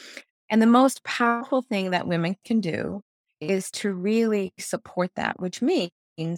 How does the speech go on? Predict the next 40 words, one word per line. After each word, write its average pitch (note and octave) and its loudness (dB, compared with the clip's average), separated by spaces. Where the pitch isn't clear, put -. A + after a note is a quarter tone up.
that - -6
they E3 0
don't, E3 0
and, F3 -2
and F#3 0
here's A#3 0
where C4+ 4
it A3+ -2
gets F#3 -2
into F3 -8
intermittent - -6
fasting. F#3+ -4
If E3+ -10
I G#3+ 0
have D4+ 0
somebody A#3 0
in G#3+ 2
my F#3+ 2
practice - -4
and E3+ 0
they G3 4
have A#3+ 6
adrenal G#3+ 2
issues, E3 -6
I F#3 2
don't E3 0
recommend D3+ -2
intermittent D3 -4
fasting. D#3 -6
I D#3+ -4
really D#3+ -4
want D#3+ -6
them E3+ -4
to E3 -10
have D#3+ -4
that - -4
stable E3 -4
blood E3 -4
sugar - -8
regulation D#3+ -6